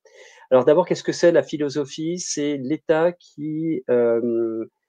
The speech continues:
invite les banquiers à prêter trois cents milliards, ce qui est énorme, hein, euh, aux P M E, mais également aux grandes entreprises, en contrepartie d'une garantie. Alors, cette garantie, elle va entre soixante-dix et quatre-vingt-dix pour cent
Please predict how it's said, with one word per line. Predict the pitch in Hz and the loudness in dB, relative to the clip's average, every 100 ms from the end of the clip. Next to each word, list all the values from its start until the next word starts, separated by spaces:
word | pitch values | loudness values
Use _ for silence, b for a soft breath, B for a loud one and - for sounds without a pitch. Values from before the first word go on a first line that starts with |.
| _ _ - | _ _ 0
invite | 160 147 165 - - | 0 0 -6 -6 -6
les | 131 139 | -4 0
banquiers | 143 139 139 - 151 156 160 151 | 0 0 -4 -6 -2 0 0 -2
à | - 127 | 0 -2
prêter | - 147 139 - 143 139 | -4 -8 -6 -4 -2 -4
trois | - 160 | -6 -4
cents | 147 156 | -4 -4
milliards, | 147 147 143 147 139 127 | -4 -6 -2 0 0 -4
ce | - | -10
qui | |
est | - | -2
énorme, | 135 123 107 107 | 0 2 0 -2
hein, | 104 110 _ _ _ _ _ _ - | -6 -8 _ _ _ _ _ _ -10
euh, | 107 104 98 101 | -4 -2 -2 -2
aux | 160 | -4
P | - 151 | 2 6
M | 139 139 | 6 4
E, | 147 147 131 B B - | -2 -4 -6 B B -6
mais | 131 156 | 0 2
également | 165 147 147 147 143 | 2 4 2 4 2
aux | |
grandes | 123 135 127 | 2 -2 -2
entreprises, | 127 - 127 - 147 185 143 | -2 -4 -4 -4 -2 -2 -2
en | - 127 | -2 -4
contrepartie | 127 143 139 139 - 143 | -6 -4 -2 -4 -6 -8
d'une | 135 127 | -6 0
garantie. | 135 123 127 - 92 _ _ _ | 2 2 -4 -10 -20 _ _ _
Alors, | - | -8
cette | - 127 | -6 4
garantie, | 143 139 135 - 160 | 4 6 2 -2 0
elle | 139 120 | 2 2
va | 139 139 135 | 4 4 2
entre | - 123 - 131 | -4 -6 -4 -4
soixante-dix | - 139 - 135 131 139 - | -2 -4 -2 -4 -4 -8 -10
et | 127 | -4
quatre-vingt-dix | 127 123 123 120 117 117 | -2 -2 -2 -2 -4 -8
pour | 120 | -16
cent | - 139 143 170 | -6 -4 -4 -6